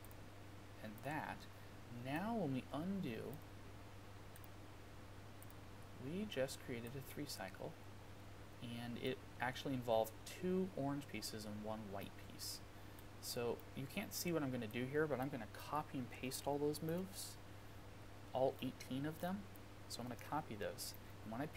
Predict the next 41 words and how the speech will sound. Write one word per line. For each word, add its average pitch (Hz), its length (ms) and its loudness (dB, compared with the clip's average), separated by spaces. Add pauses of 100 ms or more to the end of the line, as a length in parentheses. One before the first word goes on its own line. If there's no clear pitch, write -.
paste - 260 0
them 135 180 2
in, 95 200 4 (280)
you'll 123 140 -2
be 135 80 2
able 135 140 6
to - 60 2
see 120 540 4
the 104 80 0 (100)
hidden, 123 300 2 (880)
there 123 100 2
we 135 80 8
go. 113 160 6 (200)
Did 120 100 -4
you 131 60 -2
see - 180 4
that? 185 180 6 (180)
So 123 200 6
I'm 120 80 6
gonna 131 120 4
paste - 320 2
it 156 60 6
in, 120 180 4
you're 120 100 0
gonna 117 100 -2
see, 123 300 4 (140)
so - 140 4
it's - 100 2
gonna 160 140 2
go 170 80 6
back 147 240 8
to 151 60 -6
the 139 100 2
beginning, 110 280 2 (500)
solved. 110 400 6 (2500)
And 120 240 0
see 185 400 6 (500)
this 143 220 6 (600)
piece - 180 0
right - 200 6
there? 202 180 8